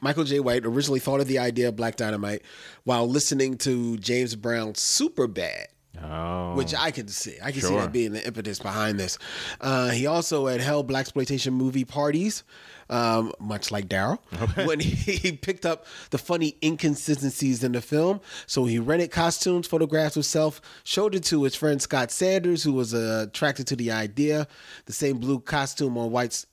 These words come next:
Speaker 1: uh, Mi-, Michael Jai White's photograph was used in the final scene of the film when he shows up. Because this movie, it goes from all over.
Speaker 2: Oh, it's, it, it does what many of those blaxploitation movies do.
Speaker 1: Yeah, because, you know, it, it traces it down to the man.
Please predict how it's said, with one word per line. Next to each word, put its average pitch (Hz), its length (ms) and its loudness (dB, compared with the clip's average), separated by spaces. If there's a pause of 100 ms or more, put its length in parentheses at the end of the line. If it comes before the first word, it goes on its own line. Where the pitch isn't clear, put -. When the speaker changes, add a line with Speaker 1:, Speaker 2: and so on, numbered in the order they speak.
(120)
Speaker 1:
uh, 113 280 -2
Mi-, 110 140 -4 (760)
Michael 123 240 -2
Jai 120 140 0
White's 113 300 -2
photograph 117 560 0
was 113 220 -2
used 120 300 -2
in 120 100 0
the 113 80 -2
final 120 340 0
scene 135 460 0
of 113 300 -4
the 107 100 -6
film 123 360 0 (360)
when 151 180 2
he 143 80 4
shows 147 260 2
up. - 100 -6 (200)
Because 214 220 0
this 226 180 -4
movie, 262 320 -2
it 214 160 0
goes 165 260 0
from 147 140 2
all 135 200 2
over. 98 200 -2 (200)
Speaker 2:
Oh, 82 300 -2
it's, - 340 -6
it, 95 220 -6 (200)
it 92 240 -4
does 87 340 2
what 82 300 0
many 85 320 0
of 82 80 0
those 80 160 0
blaxploitation 69 540 -4
movies 64 300 -10
do. 196 100 -2
Speaker 1:
Yeah, 165 180 0
because, 143 480 -2
you 160 80 -2
know, 143 240 0
it, 139 240 -2
it 143 140 -2
traces 190 440 -2
it 139 200 -2
down 139 400 0
to 143 320 0
the 127 120 -4
man. 104 400 -6